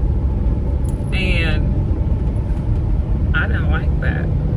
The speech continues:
Now, let me tell you a question. The, one of the scariest things ever, one of my biggest fears on the highway is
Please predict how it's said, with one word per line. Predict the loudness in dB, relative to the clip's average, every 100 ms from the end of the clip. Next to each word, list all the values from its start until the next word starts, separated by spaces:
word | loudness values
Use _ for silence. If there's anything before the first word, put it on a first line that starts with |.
| 0 0 0 2 2 2
Now, | 2
let | 0
me | 2
tell | 0
you |
a |
question. | 0 -2 -2 -2 0 0
The, | 2
one | 2 2
of | 0
the |
scariest | 0 0 0 0 -2 -4
things | -2 -2 -2 -2 0
ever, | 0 -2 -4
one | -2 -2 -2 -4 -4 -4 -2 -2
of | 0
my | 0 -2
biggest | -2 -4 -4
fears | -4 -2 -2
on | -2 -2
the |
highway | 0 0 -2 -2 -2 -2 -2 -2 -2 -2 -2 -2 -2 0 0 -2 -2 -2 -2 -2
is | 0 0 0 -2